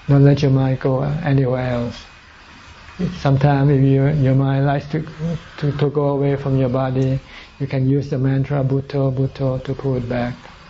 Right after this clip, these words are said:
Once it, when it comes back and stay with the body, then you can stop the Bhutto and just keep watching the body.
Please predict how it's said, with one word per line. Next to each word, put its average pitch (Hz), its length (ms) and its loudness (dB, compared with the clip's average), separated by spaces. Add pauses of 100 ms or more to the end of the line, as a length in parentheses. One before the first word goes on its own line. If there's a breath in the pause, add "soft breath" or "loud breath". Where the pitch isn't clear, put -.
(600 loud breath)
Once 147 220 -2
it, 147 160 -2
when 147 200 2
it 143 120 0
comes 139 220 0
back 139 260 -2 (340)
and 131 160 -2
stay 139 240 -2
with 135 160 0
the 135 60 -4
body, 135 460 0
then 135 180 0
you 131 60 0
can 135 140 -4
stop 135 280 -2
the 135 140 2
Bhutto 135 600 -2 (500 loud breath)
and 127 140 -2
just 135 180 -2
keep 143 140 -4
watching 135 420 -2
the 123 120 0
body. 123 360 -2